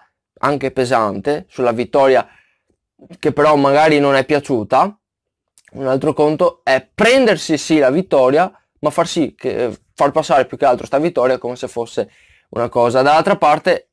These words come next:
è viceversa, l'Inter ha perso uno a zero contro il Parma creando tanto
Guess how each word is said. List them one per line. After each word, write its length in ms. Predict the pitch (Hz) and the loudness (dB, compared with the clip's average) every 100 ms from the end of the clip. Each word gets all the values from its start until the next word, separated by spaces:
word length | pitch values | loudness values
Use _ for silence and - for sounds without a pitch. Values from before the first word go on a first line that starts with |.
| _ | _
è 220 | - 117 | -2 0
viceversa, 680 | 127 123 131 156 113 - 107 _ _ _ _ | -2 -4 0 2 2 -2 -12 _ _ _ _
l'Inter 560 | 160 180 147 127 107 - _ _ _ _ _ | 0 2 2 0 -2 -8 _ _ _ _ _
ha 320 | - 131 - _ _ | 0 0 0 _ _
perso 460 | 143 139 123 - | 2 2 0 -4
uno 140 | 117 117 | -4 -2
a 60 | |
zero 300 | 117 143 131 | 0 2 2
contro 260 | 123 117 135 | 0 -4 -6
il 100 | 135 | -4
Parma 420 | - 147 131 113 | 0 2 2 -2
creando 640 | 113 143 143 147 127 110 - | -4 0 2 2 0 -4 -2
tanto 760 | 165 131 107 110 175 233 262 | 0 2 -2 -4 0 0 -2